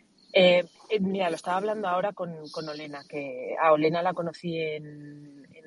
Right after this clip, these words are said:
uno de los hoteles, eh, mientras salíamos de Kiev y ahora está aquí en Valencia con su hija y con su madre. Y, y se, y lo estábamos comentando. Y es que, eh, cuando empezó todo fue un shock para todos los que estábamos allí.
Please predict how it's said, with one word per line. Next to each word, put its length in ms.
uno 140
de 80
los 180
hoteles, 480
eh, 140
mientras 400
salíamos 460
de 120
Kiev 320
y 120
ahora 160
está 180
aquí 160
en 80
Valencia 460
con 180
su 140
hija 200
y 40
con 500
su 140
madre. 340
Y, 600
y 40
se, 220
y 80
lo 60
estábamos 400
comentando. 640
Y 140
es 100
que, 300
eh, 500
cuando 720
empezó 440
todo 360
fue 100
un 100
shock 380
para 220
todos 260
los 120
que 60
estábamos 440
allí. 280